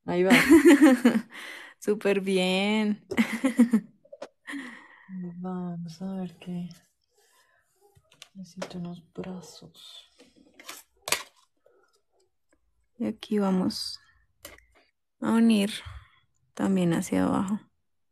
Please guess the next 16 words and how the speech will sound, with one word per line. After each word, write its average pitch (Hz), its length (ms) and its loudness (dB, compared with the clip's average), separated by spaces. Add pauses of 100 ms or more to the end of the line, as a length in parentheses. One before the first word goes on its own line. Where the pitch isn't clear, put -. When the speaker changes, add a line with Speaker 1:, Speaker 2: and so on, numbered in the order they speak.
(2500)
Speaker 2:
Como 208 300 -4
la 190 160 -2
carita. - 480 -6 (3000)
Tiene 208 260 2
estos 208 400 -4 (160)
cachetitos 220 680 0
como 185 260 4
que - 160 -2
le 202 140 2
salen 190 380 4
un 180 140 4
poquito - 540 -2 (140)
al 208 220 6
lado 190 200 4
y 175 100 2
lado. 175 340 0